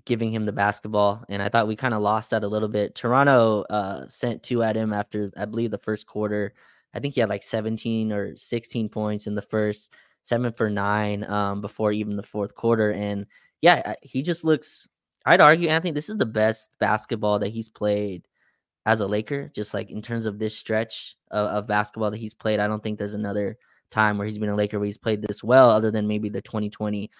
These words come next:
playoffs, which was more just jump shot kinda reliant. Um, but no, they went to him every single time. I thought Toronto doubled him in very strategic ways that kinda took away the paint. Toronto was, like, plus twelve inside, I believe, going into the fourth.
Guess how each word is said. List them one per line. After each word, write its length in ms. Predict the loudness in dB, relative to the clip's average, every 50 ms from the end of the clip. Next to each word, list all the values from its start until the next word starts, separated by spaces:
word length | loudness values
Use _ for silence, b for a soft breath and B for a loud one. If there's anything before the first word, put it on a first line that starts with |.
| b b b b 2
playoffs, 400 | 4 6 6 8 6 4 2 -2
which 160 | -8 -8 -6 -6
was 140 | -6 -2
more 300 | -2 -2 0 0 0 0 -2
just 300 | -2 -6 -6 -6 -10 -6
jump 240 | -4 -2 -2 -2 -4
shot 420 | -2 0 2 4 4 2 0 -2 -6 _ _ -4
kinda 220 | -4 -2 -2 -2
reliant. 600 | -4 -4 -4 -2 -2 -2 0 -2 -2 -4 -6 -10 _ _ _ _ _ -2
Um, 200 | 0 0 2 2
but 120 | 0 2
no, 140 | 4 4 4 4
they 100 | 4 2
went 200 | 2 0 -2 -2
to 140 | -2 -2 0
him 100 | 0 0
every 180 | 0 -2 -4 -4
single 260 | -4 -4 -4 -4 -4
time. 440 | -4 -4 -2 -2 0 -2 -2 -4 -2
I 120 | -4 -2
thought 260 | 2 2 2 2 2 -2 _
Toronto 440 | -8 -4 -2 -2 0 0 0 -2 -2
doubled 340 | 0 -2 -2 0 0 -2 -4
him 240 | -4 -4 -4 -2 -4
in 160 | -4 -6 -6 b b b b b b b b _ _
very 220 | 2 4 4 2 2
strategic 600 | 0 -4 -6 -6 -4 -4 -4 -2 0 -2 -2 -2
ways 380 | 0 0 2 2 0 0 0 -2
that 140 | -4 -2 -2
kinda 180 | -2 -2 -2 -4
took 240 | -6 -8 -6 -2
away 160 | 0 2 2 2
the 100 | 0 -2
paint. 380 | -4 -4 -4 -4 -4 -6 -8 _ _ _ _ _ _
Toronto 280 | 0 2 2 4 4 2
was, 140 | 0 0 0
like, 180 | -2 -2 -2
plus 240 | -2 -2 -2 -2 -2
twelve 300 | -4 -2 0 0 0 -2
inside, 420 | -4 -6 -6 -2 -2 0 0 0
I 60 | -2 -4
believe, 220 | -4 -6 -6 -6
going 260 | -6 -6 -6 -4 -6 -6
into 180 | -8 -8 -8 -10
the 100 | -12 -12
fourth. 380 | _ -6 -4 -4 -4 -4 -6